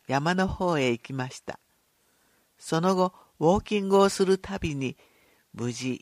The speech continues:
山へ帰ったかな」と、「ちょっといいことしたな」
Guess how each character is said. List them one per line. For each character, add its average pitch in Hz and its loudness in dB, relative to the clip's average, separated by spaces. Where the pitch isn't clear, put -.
山 139 -4
へ 160 -8
帰 190 -4
っ 196 -4
た - -4
か 156 0
な」 151 -6
と、 147 0
「ち - -4
ょ - -4
っ 254 -8
と 165 2
い 220 -2
い 196 -6
こ - -4
と 170 0
し - -8
た 185 -2
な」 180 -4